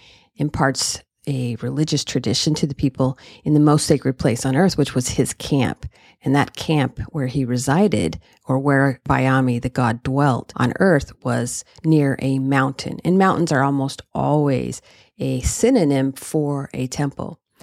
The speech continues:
And it's there that Bayami relays to them the religious tradition. It's here that Bayami reveals to the people the mysteries.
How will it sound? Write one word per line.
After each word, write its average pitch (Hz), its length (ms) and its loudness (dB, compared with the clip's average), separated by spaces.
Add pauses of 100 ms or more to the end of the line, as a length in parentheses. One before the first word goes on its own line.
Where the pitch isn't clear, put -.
And 208 120 4
it's 196 140 0
there 175 240 4
that 160 160 0
Bayami 139 540 0
relays 147 420 0
to 165 120 -6
them 123 340 -2 (220)
the 156 100 2
religious 139 640 0
tradition. - 640 -4 (380)
It's - 180 -4
here 202 300 4
that 165 300 2
Bayami 151 400 2
reveals 151 440 2
to 143 100 -4
the 127 80 -6
people 143 320 -2
the 147 120 2
mysteries. 143 880 0